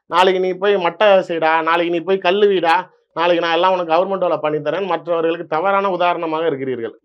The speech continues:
உங்களுக்கு ஒரு ஏஜ் லிமிட்டுக்கு மேல அவன் உங்க பேச்சை உணர்ந்து நாளைக்கு வெளியில போயிடுறான். உங்களுக்கு ஸ்ட்ராங்கான கான்கிரீட் ஓட்டர்ஸ் கிடையாது.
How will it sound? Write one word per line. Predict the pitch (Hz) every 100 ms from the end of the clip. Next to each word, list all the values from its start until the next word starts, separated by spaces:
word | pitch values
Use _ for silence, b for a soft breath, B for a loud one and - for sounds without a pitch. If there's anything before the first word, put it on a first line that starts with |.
| 120
உங்களுக்கு | 143 156 165 160
ஒரு | 156 147
ஏஜ் | 180 208
லிமிட்டுக்கு | 202 190 165 160
மேல | 185
அவன் | 190 180
உங்க | 165 151
பேச்சை | 175 202 196
உணர்ந்து | 170 165 165 196
நாளைக்கு | 180 165 151
வெளியில | 180
போயிடுறான். | 180 143 123 104 _ _ _ -
உங்களுக்கு | 156 160 151 160
ஸ்ட்ராங்கான | 165 190 185 202
கான்கிரீட் | 196 170 180 180 175
ஓட்டர்ஸ் | 151 160 160 160
கிடையாது. | - 131 143 131